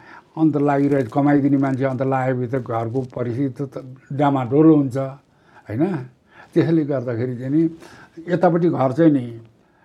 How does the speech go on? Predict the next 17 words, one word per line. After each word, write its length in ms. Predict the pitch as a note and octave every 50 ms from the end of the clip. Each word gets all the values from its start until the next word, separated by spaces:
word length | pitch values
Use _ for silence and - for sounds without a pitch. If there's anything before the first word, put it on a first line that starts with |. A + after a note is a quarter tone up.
| - - _ _ _ -
निकै 240 | D#3 D#3 D#3+ F#3+ G3
कष्टकर 580 | G3 G3 D#3+ B2+ A2 - - D#3+ - D#3 D3 B2+ G#2+ -
थियो। 380 | C3+ C#3+ C#3 C#3 D3 D3 C#3+ C#3 _ _ _ _ _ _ _ _ _ _ _ _ _ - -
अ, 420 | C#3 B2+ A#2+ A2+ A2+ A2+ A#2 A#2 A#2 A#2 A2+ A2+ G#2 - - _ _ _ _ -
बच्चाहरूलाई 580 | C#3 D3+ D#3 C3+ - D#3 C#3 B2+ B2+ C3 B2+ B2+
राम्रो 240 | B2+ C3 B2+ B2+ A#2
शिक्षा 320 | - - D3+ A#2+ C3 C#3
दीक्षा 300 | C3+ C3 C3+ B2 C3 C3
दिन 220 | A#2+ A#2 C3+ C3 B2+ B2 B2 B2 B2+ B2+ C3 C3+
नसकिने, 640 | C#3+ C#3 B2+ - C3+ A#2+ A2 C3+ B2+ B2 B2+ C3+ C3+ B2+ B2+ B2+ B2+ - _ _ _ _ _ _ _ _ -
त्यतापट्टि 400 | C#3+ C3+ C#3+ B2+ A#2+ B2 A#2+ A2+
ध्यानै 380 | - A2+ A#2 A#2 A#2 C3 C#3+
गएन। 560 | C#3 C3 C3 B2+ B2+ B2 C3 C3+ C#3 C3+ C3 - _ _ _ _ - - - - -
अनि 180 | - C3+ C3 A#2+
घरमा 320 | A2 A2+ A#2+ A#2+ B2+ C3
आर्थिक 380 | C3 C3 B2+ B2 A#2 C3+ C3+ B2
स्थिति 420 | - C#3 B2+ A2 B2 A#2 A2+ A2+